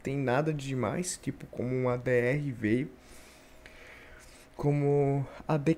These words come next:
K e a Shop Road vieram com uma moto bem mais completinha, né? É uma moto que é mais uma pro mercado, e caso você queira sair da Honda e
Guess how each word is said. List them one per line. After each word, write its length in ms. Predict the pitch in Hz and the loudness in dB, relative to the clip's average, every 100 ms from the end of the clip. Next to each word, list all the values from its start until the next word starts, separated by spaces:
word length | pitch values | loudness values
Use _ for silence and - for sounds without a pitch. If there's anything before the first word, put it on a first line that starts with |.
| - | 0
K 400 | - 135 170 190 - - | 0 2 2 -2 -4 -2
e 100 | 147 | 0
a 20 | |
Shop 400 | - 147 147 156 | 0 0 0 0
Road 400 | 135 143 165 151 | 2 2 2 0
vieram 480 | 123 131 113 147 160 | -2 2 4 4 2
com 140 | - | 0
uma 80 | 123 | 2
moto 260 | 127 127 | 2 0
bem 180 | - 127 | -2 -2
mais 200 | 131 151 | 0 -2
completinha, 720 | - 123 131 123 - 120 139 | -6 -2 0 0 -2 -2 0
né? 160 | 143 139 - - - - - - - - - - - - - - - - | -2 -4 -8 -20 -20 -16 -10 -8 -8 -8 -10 -16 -20 -20 -20 -20 -20 -10
É 220 | - 120 | -2 2
uma 140 | 143 165 | 4 4
moto 300 | 147 165 - | 4 2 -2
que 320 | - 190 190 | -10 -4 -2
é 100 | 196 | 0
mais 360 | 190 196 202 143 | 2 4 4 4
uma 220 | 160 185 196 | 2 0 -2
pro 140 | - 156 | -2 0
mercado, 640 | 160 - 131 127 151 156 | 0 0 2 2 2 -2
e 60 | |
caso 300 | 147 131 135 | -2 0 2
você 260 | 156 156 143 | 0 -4 -4
queira 340 | - 123 120 - | -2 0 0 -2
sair 500 | - 139 101 127 165 - | -4 0 0 -2 -6 -6
da 100 | - | -2
Honda 440 | 117 120 110 123 139 - - - - - - - - - - | 0 0 -2 -2 -8 -14 -18 -18 -16 -16 -18 -20 -20 -10 -2
e 400 | 127 127 123 | 2 2 2